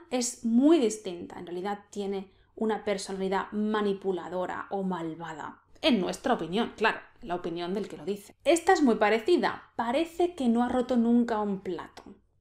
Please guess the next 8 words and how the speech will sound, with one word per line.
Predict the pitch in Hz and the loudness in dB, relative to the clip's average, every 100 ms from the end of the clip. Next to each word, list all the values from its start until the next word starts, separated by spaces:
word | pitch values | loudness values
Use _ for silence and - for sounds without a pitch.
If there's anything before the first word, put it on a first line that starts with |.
| _ | _
Tiene | 214 190 190 | -2 -2 -4
cara | 202 226 | -4 -2
de | 247 | 0
bueno, | 226 190 190 196 _ - _ - | 0 0 -4 -10 _ -20 _ -6
tiene | 196 185 | -4 -4
cara | 170 180 | -4 -4
de | 202 | -2
amable, | 226 190 185 185 190 | 0 -2 -2 -4 -6